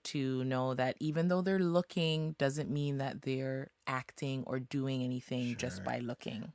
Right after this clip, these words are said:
Speaker 2: Give it a couple likes on Instagram. That's
Speaker 1: Yeah.
Speaker 2: all it is. We're just doing our research. We're studying the field. We are, uh, doing what we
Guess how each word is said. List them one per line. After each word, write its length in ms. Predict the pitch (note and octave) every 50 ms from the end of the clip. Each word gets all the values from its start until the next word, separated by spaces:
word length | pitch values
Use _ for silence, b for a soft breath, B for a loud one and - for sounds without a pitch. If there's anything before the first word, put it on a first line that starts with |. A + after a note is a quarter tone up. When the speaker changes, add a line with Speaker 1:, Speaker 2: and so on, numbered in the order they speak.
| - -
Speaker 2:
Give 140 | - G#2+
it 80 | G#2+ G2+
a 40 | G2+
couple 280 | - - G#2+ G2+ - F#2+
likes 360 | F#2 F#2+ G2 G2 G2 - -
on 100 | G2+ F#2
Instagram. 560 | F#2 F#2+ F#2+ - - - G2+ A2 G2 F#2 F#2 B2
That's 180 | D#3 D3 -
Speaker 1:
Yeah. 180 | D3+ B2+ G#2+ -
Speaker 2:
all 80 | -
it 80 | - G#2
is. 400 | G#2 A#2 C3 C3+ B2 - - - B B B B B B B B B B B -
We're 160 | C3 D#3+ E3+
just 440 | D3+ D#3 D3+ C#3+ - - - - - b b b b b b _ -
doing 340 | B2 C3 C#3 D3 D3 C#3+ C#3
our 120 | C3 B2 A2
research. 680 | G#2+ G#2+ G#2+ - - A2+ G#2+ G#2+ G#2+ - - - -
We're 140 | F#2+ F2+ G2+
studying 600 | - - - B2 A2+ A2 A#2 A2+ A2+ A2+ A2 A2
the 60 | G#2+
field. 500 | - - - A#2 A2 G#2+ G#2+ G#2+ G#2 - - -
We 180 | A2 G#2+ G#2
are, 260 | G#2 G2 F#2+ F#2+ F#2+ F#2
uh, 220 | F#2 F#2 F#2+ F#2+ - - _ _ _ _ _ _ _ _ _ _ _ _ _ _ _ _ _ _ _ _ _ _ _ _
doing 300 | - B2+ A#2+ B2 B2+ B2
what 160 | B2 A2 -
we 340 | - A2 A2+ A2+ A2+ G#2 -